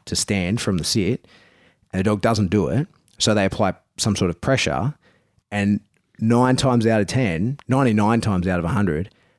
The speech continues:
that dog then flips around into his loose leash walk because the pressure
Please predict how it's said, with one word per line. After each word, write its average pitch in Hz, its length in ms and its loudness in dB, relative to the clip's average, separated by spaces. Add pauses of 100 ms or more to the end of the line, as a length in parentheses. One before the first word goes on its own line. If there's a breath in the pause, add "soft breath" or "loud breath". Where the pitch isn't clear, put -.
that 107 160 -2
dog 104 180 0
then 95 260 0
flips - 400 -2
around 101 240 2
into 90 160 -2
his 85 120 0
loose 87 180 -4
leash 80 160 -8
walk - 320 -10 (180)
because 101 640 -2 (360)
the 104 300 0 (140)
pressure 110 560 0